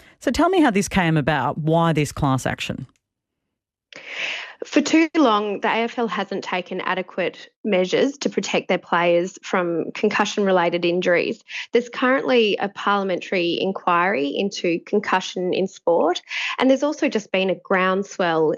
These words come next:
Speaker 2: in the last few years, um, to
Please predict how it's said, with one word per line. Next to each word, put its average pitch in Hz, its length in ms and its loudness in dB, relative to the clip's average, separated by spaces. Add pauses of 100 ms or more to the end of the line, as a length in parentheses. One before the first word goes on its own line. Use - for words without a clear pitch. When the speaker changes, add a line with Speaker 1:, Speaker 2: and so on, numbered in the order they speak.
Speaker 2:
in 185 300 0
the 196 100 2
last 185 400 2
few - 180 -10
years, 180 640 0 (300)
um, 202 240 0
to 247 320 0